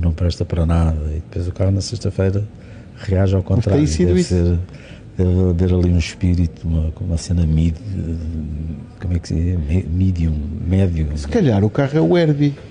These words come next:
Speaker 2: Fica sentido quando eles
Speaker 1: Pá,
Speaker 2: dizem que o carro
Speaker 1: a
Speaker 2: não
Speaker 1: verdade
Speaker 2: presta.
Speaker 1: é que se, se, se olharmos para o carro,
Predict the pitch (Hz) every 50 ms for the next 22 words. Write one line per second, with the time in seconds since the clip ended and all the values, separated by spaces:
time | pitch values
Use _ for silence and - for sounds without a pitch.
0 | - - - - - - - 139 131 - 127 - - 151 147 123 147 143 147 143
1 | 127 - - 147 143 156 156 143 143 151 151 143 147 131 147 147 - 165 151 143
2 | 151 156 - 127 123 120 123 123 120 127 135 131 127 - - 139 143 127 82 76
3 | - - - - - - - - - - - - - - - - 104 104 95 -
4 | - - - - - - - 104 104 104 101 98 95 95 92 95 92 87 80 78
5 | - - - - - - 101 95 90 87 - - 90 90 92 98 101 101 101 -
6 | - - 104 87 - - 95 87 80 73 76 -